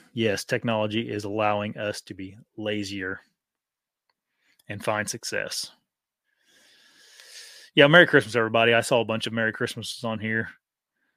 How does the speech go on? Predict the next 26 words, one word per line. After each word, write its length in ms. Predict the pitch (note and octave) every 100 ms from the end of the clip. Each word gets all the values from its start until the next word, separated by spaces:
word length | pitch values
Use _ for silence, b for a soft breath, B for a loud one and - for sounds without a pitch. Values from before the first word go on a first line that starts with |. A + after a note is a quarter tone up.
| _ _
Um, 480 | G#2+ G2 G2 G2 F#2 _ _ _ _ _ _ _ _ _ -
it's 80 |
gonna 120 | - G#2
be 120 | G2
a 20 |
good 240 | F#2+ B2
year 340 | B2 G#2+ G2 F#2+
this 240 | G2+ - G#2
year. 300 | F#2+ F#2+ - -
Christmas 300 | A#2 A2+ -
is 60 |
gonna 140 | A2+ G#2
be 80 |
fun. 300 | G2+ A2 G#2+
I 80 | G#2
can't 220 | - G#2
wait. 320 | G2+ G#2 G#2 _ _ _ _ _ _ _
Huck 180 | - A2+
noticed 320 | A2 G#2+ G#2+
all 100 | G#2+
of 40 | G#2
his 100 | G2
presents 360 | - G#2+ G2+
under 240 | G#2+ G#2 G2+
the 280 | G2 G2 - b b b b b _
tree 460 | - G#2+ G2+ F2+